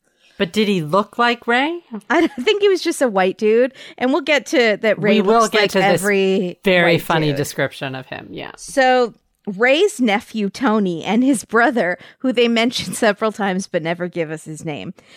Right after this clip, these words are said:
Speaker 2: they drove down to help. And when they hear that the car was abandoned,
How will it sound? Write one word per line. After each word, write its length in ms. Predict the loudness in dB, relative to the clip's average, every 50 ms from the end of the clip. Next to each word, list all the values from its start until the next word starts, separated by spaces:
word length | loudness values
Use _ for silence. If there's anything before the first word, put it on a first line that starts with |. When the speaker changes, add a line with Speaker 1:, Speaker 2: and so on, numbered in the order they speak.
| -20 -20 _ _
Speaker 2:
they 460 | -6 -2 0 2 2 2 2 0 -2 -4
drove 680 | -6 -10 -8 -2 0 2 4 4 4 2 0 -2 -6 -14 -8 -4
down 440 | 0 0 2 2 2 0 -2 -4 -4
to 120 | -6 -8 -10
help. 400 | -6 -4 -4 -4 -4 -6 -10 _ _ _ _ _ _ _ _ -20 -20 _ _ _
And 400 | 0 2 2 2 2 2 0 -2 -4 -4
when 260 | -2 0 0 2 2
they 160 | 2 2 0
hear 300 | -2 -2 0 2 2 2
that 180 | 2 0 -4 -4
the 80 | -6 -6
car 280 | -4 -2 0 0 0 0
was 180 | -2 -4 -4 -6
abandoned, 680 | -6 -6 -8 -8 -8 -8 -6 -6 -6 -6 -8 -10 -12